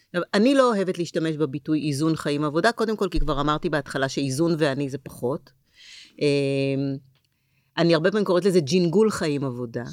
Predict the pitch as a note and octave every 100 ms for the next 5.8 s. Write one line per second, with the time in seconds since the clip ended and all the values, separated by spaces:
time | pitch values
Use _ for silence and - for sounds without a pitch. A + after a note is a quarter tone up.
0 | - - _ _ _ _ G3 G3 E3+ F#3
1 | F3 E3+ - A3 B3 A3 G#3 G#3 F3 F#3+
2 | A3 G#3 F#3+ G3+ G#3 G3+ - - C#4 C4+
3 | - G3+ G3+ D#3+ D#3 E3+ - C#3 C3+ D3+
4 | G#3 C#4 _ _ _ _ _ _ _ _
5 | - - G3 A3 D#3+ D#3 F#3+